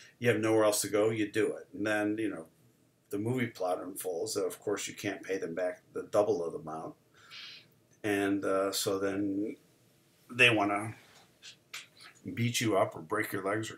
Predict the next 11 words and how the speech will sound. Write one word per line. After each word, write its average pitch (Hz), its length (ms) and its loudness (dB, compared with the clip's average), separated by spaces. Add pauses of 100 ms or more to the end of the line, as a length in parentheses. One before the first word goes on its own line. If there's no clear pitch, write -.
kill 110 240 2
you 110 240 0
or 101 260 -2
somehow 104 340 -2
get 101 240 -6
you 113 80 -8
to 104 80 -10
give 113 200 -4
the 107 60 -4
money, 110 340 -2
and 98 180 -2